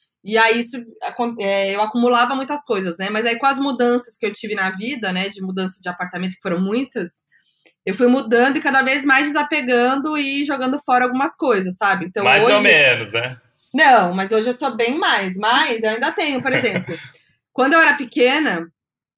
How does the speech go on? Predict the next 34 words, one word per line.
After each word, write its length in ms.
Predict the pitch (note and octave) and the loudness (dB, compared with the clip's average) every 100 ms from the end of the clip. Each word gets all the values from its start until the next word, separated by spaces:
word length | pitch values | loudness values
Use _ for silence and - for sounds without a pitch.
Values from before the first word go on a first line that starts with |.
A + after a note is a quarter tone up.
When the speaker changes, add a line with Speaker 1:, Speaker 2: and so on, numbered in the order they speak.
| _ _ - | _ _ -12
Speaker 1:
criança, 500 | - A3 A3 B3 C4 | -2 2 4 2 0
eu 40 | B3 | 2
era 140 | A#3+ | 4
muito 280 | A#3+ C4 D4 | 4 2 0
apegada 360 | F4+ D4+ B3+ B3+ | -2 -2 0 0
aos 80 | |
meus 160 | C4 B3+ | -2 -4
bichos 260 | B3+ A#3+ A#3+ | -6 -6 -6
de 80 | |
pelúcia. 720 | A#3+ C#4 B3+ A3 - G3 E3 _ _ _ _ _ _ - | -4 -2 -2 -4 -6 -10 -10 _ _ _ _ _ _ -2
E 60 | |
eu 160 | A3 A#3+ | 0 0
tenho 180 | B3+ C4+ | 2 2
alguns 260 | C4 C4 C#4+ | 2 0 0
Speaker 2:
Sim. 40 | |
Speaker 1:
até 220 | C4 C#4+ D#4+ | 0 2 2
hoje, 340 | C#4 C4+ A#3+ | 2 2 0
o 60 | A#3+ | 0
Moji, 280 | A#3+ B3 | 2 0
inclusive, 540 | C#4 D4 C4 B3 B3 B3+ | -2 -6 -6 -4 -4 -4
viu, 280 | A#3+ C4 B3+ - - | -4 -4 -6 -8 -8
<laughs> 180 | A3+ A#3+ A3 | -6 -4 -2
lembra? 500 | A3+ B3+ G#3+ G3 F#3+ _ _ _ | 0 0 -2 -6 -8 _ _ _
Essa 220 | G3+ A3 A#3 | -6 -4 -4
semana, 480 | A3 A3 B3 B3 | -2 0 0 0
você 200 | B3 A#3+ | -2 -4
viu 160 | G#3+ A3+ | -4 -2
no 80 | A3+ | 0
armário 380 | A3 G#3+ A3 A#3 | 0 2 0 -2
um 60 | A3 | 0
porco, 480 | A#3+ B3 - - | 4 4 2 -4
eu 60 | F#3+ | -6
falei, 180 | A3 - | -6 -6
"Que, 160 | E4 | -8